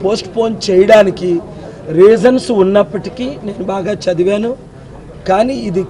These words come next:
కేవలం ఢిల్లీలో చీఫ్ ఎలక్షన్ కమిషనర్ అరోరా గారి చేతిలోనే ఉంటుంది కాబట్టి మీరు వెళ్ళి కలవడం మంచిదన్నారు. ఈరోజు రాత్రి కానీ రేపు ఉదయం కానీ ఎలక్షన్ ఎందుకు పోస్ట్‌పోన్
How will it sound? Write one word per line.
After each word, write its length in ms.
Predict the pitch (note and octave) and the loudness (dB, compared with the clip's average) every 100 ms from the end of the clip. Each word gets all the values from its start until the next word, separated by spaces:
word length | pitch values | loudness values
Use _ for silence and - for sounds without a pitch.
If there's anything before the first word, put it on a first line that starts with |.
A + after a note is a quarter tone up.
| - | -2
కేవలం 460 | F3 G3 A3 A#3 C4 C4+ - - - - E3 | 2 2 2 2 0 -4 -12 -20 -20 -10 -2
ఢిల్లీలో 440 | F3+ G#3+ A3+ B3 B3+ B3+ - | 0 0 2 2 0 -4 -8
చీఫ్ 280 | F#3 F#3+ G#3+ | -8 -2 2
ఎలక్షన్ 380 | G#3+ G#3 G#3 G#3 G#3+ | 2 0 -8 -6 -4
కమిషనర్ 460 | F#3 - F#3+ G3+ F#3 | -4 -8 -6 -4 -2
అరోరా 340 | F#3 G3 G3+ G3 | 0 2 2 2
గారి 160 | G3+ F3 | -2 -2
చేతిలోనే 460 | - - F#3 F#3+ F#3 E3+ | -4 -2 -2 0 2 0
ఉంటుంది 320 | E3 G3 F#3+ F3 | 0 -4 0 0
కాబట్టి 380 | E3+ E3 A3+ B3+ - - - - - - - | 0 -4 -6 -10 -12 -20 -20 -20 -20 -16 -4
మీరు 180 | F#3+ G3+ F#3+ | 2 4 4
వెళ్ళి 180 | F#3 A3+ A3 | 2 0 -4
కలవడం 360 | G3 F#3+ G3 F3+ | -2 -4 -4 -4
మంచిదన్నారు. 680 | F3 - D#3 G3 G3 G3+ B3 - - - - - E3+ | -6 -8 -6 -6 -6 -6 -6 -8 -18 -18 -16 0 2
ఈరోజు 280 | G3 E3+ F3 G3 | 4 2 0 0
రాత్రి 360 | F#3+ - A#3 G#3+ | -4 -6 -6 0
కానీ 260 | A#3 A#3+ C4 B3 - G#3 G#3 - - - - - - D3+ F3 | 0 0 -4 -8 -12 -16 -16 -16 -18 -18 -18 -20 -16 -2 4
రేపు 280 | A3+ A#3 G#3+ F3+ | 4 4 2 2
ఉదయం 280 | E3+ G3+ A3+ A#3 G#3 | 2 0 0 4 4
కానీ 260 | F#3 G#3 A3+ - - - - - E3+ | 4 0 -4 -14 -16 -16 -16 0 4
ఎలక్షన్ 500 | F#3+ A#3 - - C4 C4+ G#3+ | 6 6 4 2 2 2 0
ఎందుకు 340 | G3+ A3+ C4 C4+ - | 0 0 -2 -4 -2
పోస్ట్‌పోన్ 600 | G#3 G#3 - A3+ G#3+ A#3 | 0 0 -2 -6 -2 -2